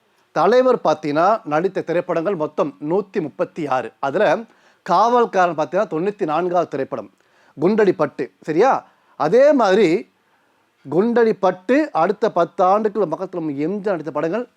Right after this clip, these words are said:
நாற்பத்தி இரண்டு. அந்த படங்கள்லாம் சூப்பர் டூப்பர் ஹிட். நம்ம மக்கள் திலகம் எம் ஜி ஆர் என்ன பண்றாரு, தொடர்ந்து, அதாவது, பேச்சு பயிற்சி மேற்கொள்கிறார். ஸ்பீச் தெரபிஸ்ட் வீட்டுக்கு வர வைக்கிறார். தொடர்ந்து பயிற்சி, அதாவது, ஒரு இளைஞர் எப்படி பேசணும்னு அப்படியே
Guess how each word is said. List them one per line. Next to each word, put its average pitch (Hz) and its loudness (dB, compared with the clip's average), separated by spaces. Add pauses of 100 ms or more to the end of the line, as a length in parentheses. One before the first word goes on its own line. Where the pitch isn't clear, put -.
நாற்பத்தி 143 -10
இரண்டு. 113 -12 (180)
அந்த 131 -10 (100)
படங்கள்லாம் 165 -10
சூப்பர் 185 -10
டூப்பர் 143 -10
ஹிட். 123 -12
நம்ம 151 -8
மக்கள் 160 -10
திலகம் 131 -8
எம் 156 -6
ஜி 190 -6
ஆர் 160 -2
என்ன - -
பண்றாரு, 147 -4 (380)
தொடர்ந்து, 196 2
அதாவது, 190 0 (360)
பேச்சு 196 -2
பயிற்சி 151 -6
மேற்கொள்கிறார். 117 -10 (520)
ஸ்பீச் - -4
தெரபிஸ்ட் 151 -6
வீட்டுக்கு 160 -8
வர 143 -2
வைக்கிறார். 123 -10 (480)
தொடர்ந்து 196 0
பயிற்சி, 175 0
அதாவது, 175 2 (320)
ஒரு 156 2
இளைஞர் 196 2
எப்படி 147 -4
பேசணும்னு 160 -6
அப்படியே 180 0